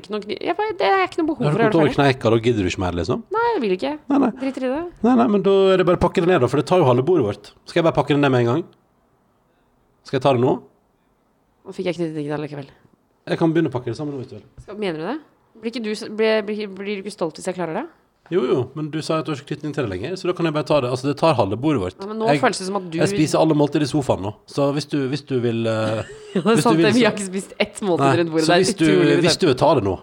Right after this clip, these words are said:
Speaker 2: så tar vi det. Skal jeg rive det opp her?
Speaker 1: Ja.
Speaker 2: Mener du det?
Speaker 1: Bare ta det.
Speaker 2: Altså, nå, hvis jeg tar, nå tar jeg hjørnet her.
Speaker 1: Ja, ja, ta
Speaker 2: Nå
Speaker 1: det.
Speaker 2: tok jeg hjørnet.
Speaker 1: Ja, du tar bare, ja, en bit, da.
Speaker 2: Sånn,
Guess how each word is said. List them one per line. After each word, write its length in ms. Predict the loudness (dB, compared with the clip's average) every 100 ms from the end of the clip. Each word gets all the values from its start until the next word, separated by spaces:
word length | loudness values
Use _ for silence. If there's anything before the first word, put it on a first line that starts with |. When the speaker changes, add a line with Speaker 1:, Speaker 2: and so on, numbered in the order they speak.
| -12 -14
Speaker 2:
så 260 | -6 -2 0 2
tar 140 | 2 0
vi 60 |
det. 100 | -2 -8 _ _ _ _ _ _ _ _
Skal 140 | 0 4
jeg 60 | 4
rive 120 | 4
det 80 | 4
opp 100 | 2
her? 120 | 0 -2 _ _ _ _ _ _ _ _ _ _ _ _ _ _ _ _ -20 -20 -20 _ _ _
Speaker 1:
Ja. 120 | -14 -14 -20 _ _ _ _ _
Speaker 2:
Mener 220 | 2 4 6
du 80 |
det? 120 | 4 2 -6 -12
Speaker 1:
Bare 120 | -10
ta 100 | -12
det. 120 | -16 -20 _ -4
Speaker 2:
Altså, 220 | 0 2
nå, 80 | 0
hvis 140 | 0 -4
jeg 80 | -4
tar, 200 | -6 -6
nå 140 | -10 -4
tar 220 | -2 0
jeg 80 | -2
hjørnet 220 | -4 -8
her. 80 | -12 _ _
Speaker 1:
Ja, 140 | -14
ja, 140 | -14 -12
ta 140 | -8
Speaker 2:
Nå 60 | -6
Speaker 1:
det. 40 | -6
Speaker 2:
tok 120 | -4
jeg 80 | -4
hjørnet. 240 | -4 -8 -14 _ _ _ _ _ _
Speaker 1:
Ja, 160 | -16 -16
du 60 | -12
tar 160 | -10
bare, 140 | -10 -10
ja, 120 | -12 -14 -14
en 140 | -12 -10
bit, 160 | -8
da. 100 | -6
Speaker 2:
Sånn, 100 | -8